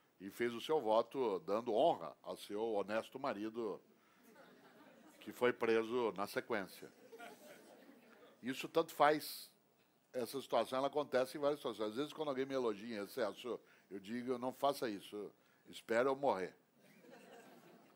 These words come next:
Porque enquanto eu estiver vivo, eu posso negar tudo isso que você tá falando. Enquanto eu estiver vivo, eu posso fazer bobagem, eu posso fazer o que não devo. Por isso, o elogio,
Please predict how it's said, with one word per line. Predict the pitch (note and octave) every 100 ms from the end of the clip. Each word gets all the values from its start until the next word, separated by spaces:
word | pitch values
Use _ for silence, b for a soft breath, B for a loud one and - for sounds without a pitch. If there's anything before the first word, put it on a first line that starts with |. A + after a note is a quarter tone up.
| b b b b _
Porque | A2+ A#2 C3
enquanto | C3 C#3+ D#3
eu | D3
estiver | C#3 C#3+ C3
vivo, | A#2 A2+ A#2+ G#2+ E2+ b b -
eu | G#2+
posso | - A#2 A#2
negar | C3 C3 A2 A2+
tudo | - C#3
isso | A#2 -
que |
você | C#3
tá | B2+
falando. | A2+ A2 E2+ C#2+ _ _ _ _ b b b b
Enquanto | - A#2
eu | C3
estiver | A2 B2+
vivo, | A2+ A#2 B2 A#2+
eu | G2+
posso | - G#2+
fazer | G#2+ G2
bobagem, | G#2+ C#3 G#2 G2+ A2 A2+ F2 b b b
eu | G2+ G#2
posso | - A2 G#2+ - A#2+ A2
fazer | G2+ G2 A2
o |
que | A2+
não | C#3
devo. | B2 A2 A2 A2+ G2 E2+ _ b b b _
Por | C3
isso, | A#2 A2 - B2+ G#2 E2+ b b b
o | G2+
elogio, | B2 C3+ G2+ B2+ B2+